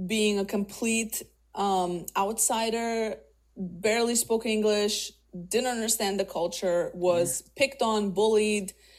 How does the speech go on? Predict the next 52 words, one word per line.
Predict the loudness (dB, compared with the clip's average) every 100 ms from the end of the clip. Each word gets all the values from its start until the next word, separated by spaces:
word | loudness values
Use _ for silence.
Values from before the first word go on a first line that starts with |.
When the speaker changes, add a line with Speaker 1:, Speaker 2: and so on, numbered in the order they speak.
| -18 -6
Speaker 1:
I | -2
didn't | 0 0
have | 0
Speaker 2:
Wow. | 0
Speaker 1:
friends | 0 2 2
for | 2
the | 0
first, | 0 0 2
like, | 0 0 -4 _ _ _ -2
probably | 0 4
six | 4 2 0 -2
to | -2
eight | -2 -2 0
months, | 0 0
at | 0
least | 0 2 2
six | 0 0
months | 0 0
that | 0
I | 0
came | -2 -4
to | 0
the | 0
States | 2 2 0
when | -2
I | -4
was | -4 -4
enrolled | -4 -4 -4
in | -4
school. | -6 0 2 2 -2 -12 -20 -20 _ _ -6 -2
Became | 0 2 2
my | 2
own | 2 4
best | 2 2
friends | 0 -2 0
very, | 0 -2
best | -8 -8 -2 0 0
friend | 0 0
very | 0 0
quickly | -2 -4 -2 -4
because | -4 -2 0
of | 2
that. | 2 2 0
Speaker 2:
Yeah. | 0 -2 -4 -12 -20 -6 -4 -2
Speaker 1:
Um, | -2 -2 -2
spent | -2 2 4
a |
lot | 4 4
of | 2
time | 0 0
alone. | 0 0 0 0 0 -4 -8
Uh, | -8 -6 -4 -4